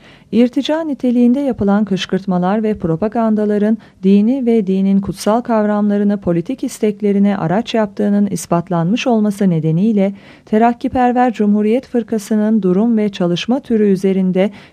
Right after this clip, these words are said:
hükümetin dikkatinin çekilmesi için savcılığa bilgi verilmesine."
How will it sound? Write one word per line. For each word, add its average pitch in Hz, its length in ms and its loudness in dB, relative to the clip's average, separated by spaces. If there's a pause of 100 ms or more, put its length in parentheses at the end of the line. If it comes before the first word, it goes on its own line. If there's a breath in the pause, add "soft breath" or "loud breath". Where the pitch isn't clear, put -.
hükümetin 254 580 0
dikkatinin 202 600 0
çekilmesi 180 640 -2
için 247 260 0
savcılığa 226 720 2
bilgi 202 280 0
verilmesine." 143 800 -4